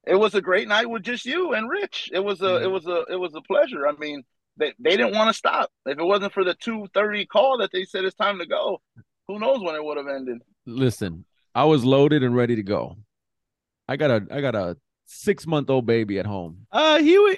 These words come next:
Speaker 2: eh, Jay was grooving. He was
Speaker 3: I just
Speaker 2: feeling it.
Speaker 3: know.
Speaker 2: He was
Speaker 3: I'm
Speaker 2: grooving,
Speaker 3: saying at
Speaker 2: baby.
Speaker 3: the end, I'm saying at the end, I was just ready to go home.
Speaker 2: Oh, and then, yeah, and then one of the bartenders, well, one of the bartenders,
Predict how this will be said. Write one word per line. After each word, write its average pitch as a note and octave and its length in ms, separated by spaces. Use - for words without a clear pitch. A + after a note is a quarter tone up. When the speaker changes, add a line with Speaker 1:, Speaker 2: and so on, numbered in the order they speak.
Speaker 2:
eh, G4 260
Jay F#4 220
was F4+ 200
grooving. C#3 580
He F#3 100
was B3+ 180
Speaker 3:
I C#3+ 100
just G3 120
Speaker 2:
feeling E3 140
it. - 40
Speaker 3:
know. C3+ 160
Speaker 2:
He - 80
was C4 180
Speaker 3:
I'm F#3 60
Speaker 2:
grooving, D#3 320
Speaker 3:
saying C#3 240
at C#3+ 100
Speaker 2:
baby. C3+ 60
Speaker 3:
the C#3 140
end, B2 320
I'm A#2+ 100
saying C#3+ 200
at B2 120
the A#2 140
end, A2 80
I C3+ 60
was D#3 140
just C#3+ 140
ready C#3 220
to B2 60
go A#2 200
home. G2+ 460
Speaker 2:
Oh, C3+ 360
and B2+ 180
then, C3 220
yeah, A#2 420
and B2 200
then B2 140
one B2+ 140
of C3 80
the B2+ 80
bartenders, B2 720
well, E3 340
one D#3 240
of A#3 60
the G3+ 80
bartenders, C#3+ 920